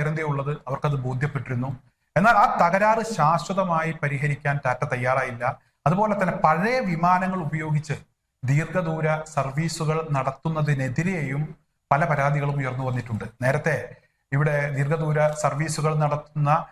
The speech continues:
എയർ ഇന്ത്യയുടെ വിമാനവുമായി ബന്ധപ്പെട്ട് ആ വിമാനത്തിൽ ചോർച്ച കണ്ട ഒരു സാഹചര്യം ഉണ്ടായിരുന്നു. അതുപോലെ സീറ്റുകൾ പൊട്ടിപ്പൊളിഞ്ഞ ഒരു അവസ്ഥയുണ്ടായിരുന്നു. ഇതിനെതിരെ ഒക്കെ പരാതികൾ ഉയർന്നു വന്നിട്ടുണ്ട്. എന്നാൽ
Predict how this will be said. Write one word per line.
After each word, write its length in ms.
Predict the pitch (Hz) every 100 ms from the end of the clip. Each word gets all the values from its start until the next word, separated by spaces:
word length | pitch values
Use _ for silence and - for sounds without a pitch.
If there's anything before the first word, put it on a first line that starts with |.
| _ -
എയർ 120 | 143 156
ഇന്ത്യയുടെ 300 | 156 156 156
വിമാനവുമായി 500 | 151 151 165 160 151
ബന്ധപ്പെട്ട് 280 | 143 135 135
ആ 40 | 131
വിമാനത്തിൽ 480 | 135 151 160 160 156 -
ചോർച്ച 440 | 139 160 170 - 202 175 - - _ -
കണ്ട 120 | 156 147
ഒരു 100 | 151
സാഹചര്യം 360 | 135 139 131 123
ഉണ്ടായിരുന്നു. 300 | 113 107 113 - -
അതുപോലെ 240 | 135 147 151
സീറ്റുകൾ 420 | 151 156 180 180 170
പൊട്ടിപ്പൊളിഞ്ഞ 640 | 151 - 175 170 156 151 147 - _ _ -
ഒരു 140 | 151 151 143 147
അവസ്ഥയുണ്ടായിരുന്നു. 680 | 131 - 139 123 113 101 107 107
ഇതിനെതിരെ 420 | 151 208 196 214 220 170
ഒക്കെ 260 | - 240 208
പരാതികൾ 320 | 196 185 180 160
ഉയർന്നു 220 | 143 139
വന്നിട്ടുണ്ട്. 360 | 117 110 104 - - _ _
എന്നാൽ 280 | 135 170 208